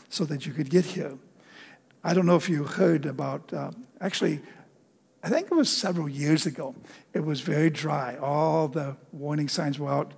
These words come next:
Couldn't have campfires, couldn't burn leaves. And it was so dry that the trains on the track out here, when they would go by, the metal on metal would throw sparks.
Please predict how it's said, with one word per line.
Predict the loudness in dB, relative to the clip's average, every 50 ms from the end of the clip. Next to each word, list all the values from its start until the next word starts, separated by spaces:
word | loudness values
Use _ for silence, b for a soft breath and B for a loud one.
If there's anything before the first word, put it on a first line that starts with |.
| -20 -16 -8
Couldn't | -2 0 0 0
have | 0 -4 -6 -6
campfires, | -4 -2 0 0 -2 0 0 2 4 6 6 6 6 4 4 2 0 -4 -6 -6
couldn't | -4 -4 -4 -4 -6 -8 -8
burn | -6 -6 -4 -4 -4 -2
leaves. | 2 4 6 6 6 4 2 0 -4 B B B B B B B B B B B _ _
And | -2 0 0 0 0 0
it | 0 0
was | 0 0 0
so | 2 2 2 2
dry | 4 6 6 8 8 8 6
that | 4 2 -2 -2 -4 B B B B B
the | -2 -2 0
trains | 0 0 0 2 4 6 6 6 4 4
on | 2 0
the | 0
track | -2 -2 -2 0 0 0 0 -2
out | -4 -6 -6 -8 -8
here, | -6 -6 -6 -4 -4 -6 -8 -8 -10 -16 _ b b b b b b b b b
when | -2 0
they | 0 2
would | 2 0 0
go | 2 2 2
by, | 4 4 4 4 4 4 2 0 -2 -4 -6 -10 -16 -20 _ -20 -18 -12
the | -6 -4 -2
metal | 0 2 4 4 4 4 4 4 2 0 -2 -4
on | -4 -2 0 0
metal | 2 2 2 4 4 2 2 0 B B B B B -6
would | 0 2 2 2 0 -2 -8 -12 -14 -14
throw | -6 -2 -2 0 0
sparks. | 0 -2 -2 0 2 2 2 0 -2 -4 -4 -4 -4 -4 -8